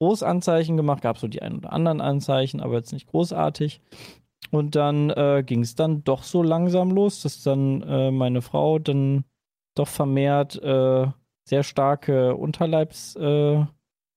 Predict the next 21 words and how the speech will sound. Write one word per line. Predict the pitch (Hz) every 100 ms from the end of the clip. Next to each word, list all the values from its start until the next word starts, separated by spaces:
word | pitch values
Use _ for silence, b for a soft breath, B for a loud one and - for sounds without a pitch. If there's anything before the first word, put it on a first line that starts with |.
| _ _
also | 120 120
Druck | 120 156 165
auf | 147
dem | 123
Bauch | 127 175 190
hatte, | 185 185
was | 143 123
dann, | 131 117 117 -
was | -
dann | 120
Richtung | 117 113 117 113
Wehen | 143 170 156
halt | 160 -
geht. | 156 156 - _ _ _ B B _ _ _ _ _ _ _ _ _ - -
Und | 151 147
dann, | 143 143 143 139
äh, | 135 135 135 135 131 - -
ja, | 123 110
war | 113
dann | 117 120 117
doch | 120